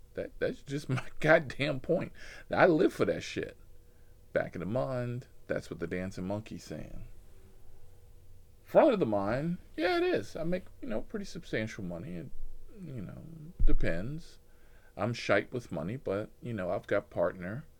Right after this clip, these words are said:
that helps out with that, and, uh, you know, they make it worth it. Provide for my family. That's all I'm supposed to do. Not knowing that, you know, as I'm giving this conversation,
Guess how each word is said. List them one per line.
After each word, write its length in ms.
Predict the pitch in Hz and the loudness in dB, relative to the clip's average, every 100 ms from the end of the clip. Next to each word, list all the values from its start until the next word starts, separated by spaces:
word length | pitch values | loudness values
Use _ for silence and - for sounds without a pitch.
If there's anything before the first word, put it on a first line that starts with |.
| - - - - - | -20 -20 -20 -10 -4
that 240 | 82 107 | -4 -2
helps 340 | 110 90 - | -2 -4 -2
out 180 | 82 82 | -2 -2
with 140 | 85 - | -6 -8
that, 220 | 71 - - - | -8 -8 -14 -14
and, 400 | 87 92 101 107 | -12 -10 -10 -8
uh, 240 | 101 113 120 139 | -10 -10 -12 -12
you 80 | |
know, 260 | 143 143 175 - - | -10 -10 -12 -16 -6
they 80 | 160 | -4
make 260 | 151 143 | -4 -4
it 80 | 156 | -6
worth 320 | 151 143 - | -4 -4 -6
it. 80 | - - - - - - - - - - - - - - - | -14 -16 -20 -20 -20 -20 -20 -20 -20 -20 -20 -20 -20 -20 -6
Provide 320 | 135 95 95 | 0 0 0
for 100 | 104 | -6
my 80 | 101 | -8
family. 460 | 131 127 87 64 - - - - - | -8 -8 -10 -14 -20 -20 -20 -20 -20
That's 180 | - 82 | -14 -4
all 220 | 90 104 | 0 0
I'm 100 | 107 | -2
supposed 400 | - 101 98 107 | -2 -2 -2 -6
to 60 | 95 | -8
do. 240 | 117 98 - - - - - - - - - - - - - - - | -8 -8 -12 -20 -20 -20 -20 -20 -20 -20 -20 -20 -20 -20 -20 -16 -2
Not 280 | 147 - | 0 0
knowing 440 | 147 139 139 120 98 | 0 0 2 0 -4
that, 260 | 92 - | -6 -6
you 60 | 104 | -6
know, 140 | 90 | -4
as 340 | 87 82 - - - - - - - - - - - - | -4 -6 -12 -18 -20 -20 -20 -20 -20 -20 -20 -20 -20 -12
I'm 580 | 101 92 85 85 127 - - - | -8 -6 -6 -8 -10 -14 -18 -10
giving 400 | 104 113 92 85 | 0 4 6 4
this 400 | 80 78 - - - | 0 -8 -10 -12 -14
conversation, 1080 | - 95 85 87 - 98 98 - - 78 | -8 -6 -6 -10 -6 -4 -4 -8 -14 -14